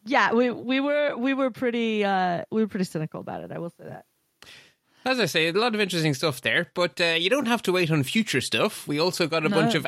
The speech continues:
Speaker 2: actual stuff in September. Um, so Apple have released the Oprah's Book Club podcast, if you'd like to read some books and hear Oprah talk about it. We have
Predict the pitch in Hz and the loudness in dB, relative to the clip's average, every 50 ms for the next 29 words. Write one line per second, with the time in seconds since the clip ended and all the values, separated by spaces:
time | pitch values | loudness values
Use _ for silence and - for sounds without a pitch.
0 | - - 185 240 - - - - 143 127 120 107 - - - 107 135 170 - - | -4 -2 -4 -4 -2 -2 0 0 2 2 0 0 -2 -2 0 0 0 -2 -4 -6
1 | - 135 131 123 123 - 117 - - 110 110 117 143 220 247 165 - _ _ _ | -4 -2 -2 0 -2 -4 -4 -4 -4 -4 -2 -2 -2 -2 -2 -4 -10 _ _ _
2 | _ - - - - - _ _ - - 131 131 131 127 127 131 143 135 - - | _ -20 -20 -20 -20 -20 _ _ -4 -2 0 2 2 2 0 0 -2 -2 -2 0
3 | 147 143 139 135 135 131 - 143 165 - - 170 143 151 151 127 139 139 139 139 | 0 2 2 2 0 0 0 -2 -2 0 0 -2 0 0 0 0 0 0 2 0
4 | 135 131 - - 127 127 - 151 170 202 - 208 190 170 135 123 113 165 202 - | 0 -2 -2 -2 -2 -2 -2 -2 -4 -2 -2 -2 -2 -2 -2 -4 -4 -4 -4 -4
5 | - - - - 165 160 151 127 117 - - - - - 185 160 143 - - - | -6 -8 -6 -4 -2 0 -2 -2 -4 -8 -12 -6 -4 -2 -2 -2 -4 -4 -4 -2
6 | 117 180 214 - - - 135 - - 127 117 120 120 120 - - - 131 123 120 | -2 -2 -2 -2 -2 -2 -2 -2 -2 -2 -2 -2 -2 -2 -4 -4 -2 -2 0 0
7 | 113 113 110 117 131 135 117 - - 117 104 127 139 135 - - 156 127 117 120 | 0 -2 -2 -2 -2 -2 -2 -2 -2 -2 0 0 -2 -2 -2 -4 -2 0 0 0
8 | 117 117 117 117 - 120 113 - 113 107 - 117 113 123 240 302 - - _ _ | 0 0 0 0 -2 -2 -2 0 -2 -2 -2 -2 -2 0 0 -2 -4 -8 _ _
9 | - - - - _ _ _ _ - - - - _ _ - 147 139 127 131 135 | -14 -14 -14 -14 _ _ _ _ -20 -20 -20 -20 _ _ -4 -2 0 0 2 2
10 | 131 123 113 | 2 0 0